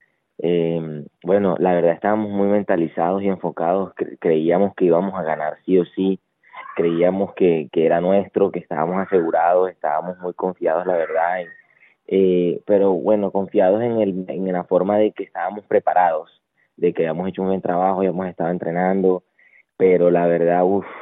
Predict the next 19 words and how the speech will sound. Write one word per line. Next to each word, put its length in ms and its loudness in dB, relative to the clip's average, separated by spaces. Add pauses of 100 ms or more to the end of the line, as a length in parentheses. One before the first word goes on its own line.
(240)
fue 120 2
más 200 -6
complicado 720 0
de 80 2
lo 100 0
que, 220 -2
de 200 -4
lo 160 0
que 120 -6
ninguno 480 -2
nos 120 0
imaginamos. 760 -2 (640)
En 200 -4
realidad 520 0
estuvo 300 -2
un 100 -6
partido 380 -4
muy 180 -4
apretado, 760 -2